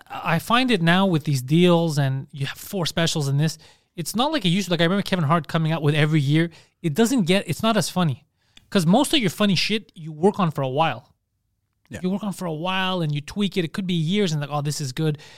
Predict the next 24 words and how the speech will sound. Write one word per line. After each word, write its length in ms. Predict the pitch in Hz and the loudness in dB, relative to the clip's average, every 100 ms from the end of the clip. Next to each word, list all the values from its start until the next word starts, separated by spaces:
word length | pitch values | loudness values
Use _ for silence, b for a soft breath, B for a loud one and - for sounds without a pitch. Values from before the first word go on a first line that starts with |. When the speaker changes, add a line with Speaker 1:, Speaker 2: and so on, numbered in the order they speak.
| B B _ | B B _
Speaker 1:
Now 300 | 165 190 254 | -2 0 2
that 160 | 247 175 | 4 4
everything 380 | 208 226 214 170 | 4 2 0 0
is, 100 | 135 | -2
like, 100 | 123 - _ - | -6 -12 _ -2
every 220 | 170 170 | 2 4
year, 300 | 151 170 165 | 4 4 4
every 180 | 160 156 | 2 0
year, 180 | 147 175 | -2 0
not 140 | 262 349 | 0 0
everyone 200 | 339 277 | -2 -2
could 120 | 175 | -2
do 100 | 269 | 0
it 60 | 175 | 0
every 160 | 135 | -2
year. 100 | 131 | -4
Like, 140 | 135 147 | -2 2
Louis 160 | 262 | 2
C 120 | - | 2
K 120 | 202 214 | 0 0
was 140 | 139 | 2
great 200 | 151 202 | 2 2
at 60 | 147 | 0
that. 200 | 151 | -4